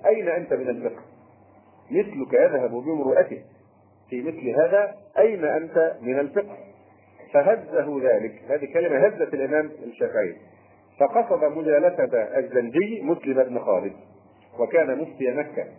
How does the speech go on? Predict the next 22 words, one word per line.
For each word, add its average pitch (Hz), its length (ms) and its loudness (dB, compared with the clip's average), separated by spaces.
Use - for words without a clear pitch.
ثم 127 180 -4
قدم 131 360 0
علينا 175 500 -2
فلزم 139 380 2
مالك 131 600 0
بن 117 220 -8
أنس 120 320 -2
رحمه 113 240 -4
الله 104 240 -2
تعالى. 85 180 -14
وعن 147 200 4
الشافعي 175 560 0
قال 127 420 2
رحمه 117 320 -4
الله: 107 240 -6
"كنت 202 260 0
أنظر 170 440 0
في - 80 -12
الشعر 156 380 -2
فارتقيت 190 560 2
عقبة 151 640 0
بمنى، 127 720 -4